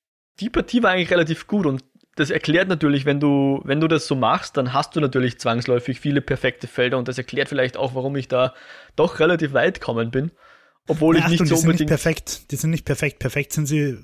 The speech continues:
Speaker 2: wenn du in die Lücken dann welche
Speaker 1: Ja, ja.
Speaker 2: reinlegst, die alle passen.
Speaker 1: Das ist mir schon klar. Aber du machst dann zwangsweise auch welche zu, die vorher noch offen waren. Und dann kriegst du das Kärtchen, oder?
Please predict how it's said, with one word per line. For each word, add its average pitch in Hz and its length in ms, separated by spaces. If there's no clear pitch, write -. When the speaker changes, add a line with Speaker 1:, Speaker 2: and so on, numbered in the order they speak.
Speaker 2:
wenn 139 120
du 135 380
in 165 160
die 156 80
Lücken 165 360
dann 147 180
welche 127 240
Speaker 1:
Ja, 120 160
ja. 214 200
Speaker 2:
reinlegst, - 460
die 143 80
alle 127 160
passen. 120 460
Speaker 1:
Das 160 120
ist 190 80
mir 185 80
schon 170 140
klar. - 280
Aber 156 180
du 165 100
machst 156 360
dann 160 220
zwangsweise 143 520
auch 131 100
welche 135 260
zu, 175 280
die 143 160
vorher 143 380
noch 131 160
offen 131 280
waren. - 220
Und 135 180
dann 143 200
kriegst - 240
du 165 40
das 135 100
Kärtchen, 117 340
oder? 127 300